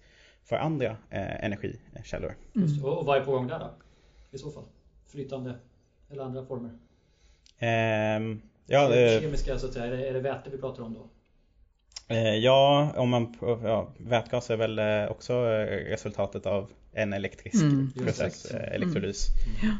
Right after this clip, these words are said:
Speaker 2: Ja.
Speaker 1: Eh, så vi, vi rör väl oss åt, eh, ett fullt elektrifierat samhälle.
Speaker 2: Mm.
Speaker 1: Och det, det är intressant för det ställer ju stora utmaningar.
Speaker 3: Mm.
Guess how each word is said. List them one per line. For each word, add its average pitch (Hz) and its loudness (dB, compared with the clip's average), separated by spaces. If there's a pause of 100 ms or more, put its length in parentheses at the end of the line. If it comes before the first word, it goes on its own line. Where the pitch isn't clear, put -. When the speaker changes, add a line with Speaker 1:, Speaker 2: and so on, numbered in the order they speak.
Speaker 2:
Ja. 110 -2
Speaker 1:
Eh, 107 0
så - -6
vi, 110 2
vi 113 0
rör 120 6
väl 113 0
oss - -6
åt, - -6
eh, 110 -4
ett - -12
fullt 107 -6
elektrifierat 101 -6
samhälle. 113 -2
Speaker 2:
Mm. 147 2
Speaker 1:
Och - 0
det, 120 0
det 110 -2
är 120 2
intressant 156 -2
för - -10
det 117 -2
ställer 110 -6
ju 107 -6 (720)
stora 113 2
utmaningar. 98 -4
Speaker 3:
Mm. 110 -12